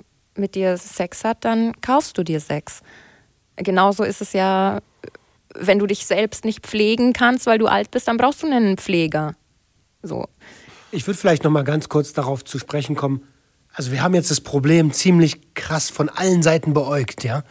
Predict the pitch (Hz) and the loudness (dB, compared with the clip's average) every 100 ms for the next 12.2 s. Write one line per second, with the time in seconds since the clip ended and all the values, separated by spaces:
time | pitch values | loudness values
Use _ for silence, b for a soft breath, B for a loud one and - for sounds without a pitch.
0 | B - 208 233 269 - 196 196 190 - | B -8 -6 -2 -4 -4 -4 -2 -4 -6
1 | - 135 151 - 196 180 - 160 156 151 | -8 -2 -2 -2 -2 -4 -2 2 4 6
2 | 143 147 139 127 104 95 127 185 139 131 | 4 2 2 0 -4 -6 -6 -6 -6 -8
3 | 135 135 131 120 _ - 131 135 131 131 | -4 -4 -4 -6 _ -10 -4 -4 -2 -2
4 | 127 127 131 123 131 123 - - B B | -2 -2 -2 -2 -2 -2 -4 -10 B B
5 | B B B - 170 151 156 - - 160 | B B B -4 4 4 4 0 -4 -2
6 | - - _ _ _ - 135 135 - 240 | -2 -6 _ _ _ -6 -4 -2 2 4
7 | 147 - - - - - 151 127 113 131 | 2 -4 -6 -4 -4 -6 -4 -2 -4 -4
8 | - 135 131 - - 180 156 147 147 139 | -4 0 0 -2 0 2 4 4 2 2
9 | 139 185 180 - 143 - 151 160 160 127 | 2 2 0 -2 -2 0 -2 0 -2 -2
10 | 143 143 - 175 B B _ _ - 117 | -2 -4 -6 -12 B B _ _ -8 -4
11 | 120 - 131 - 143 127 123 - 156 160 | -2 -2 -2 0 0 0 0 2 4 6
12 | 170 156 | 6 6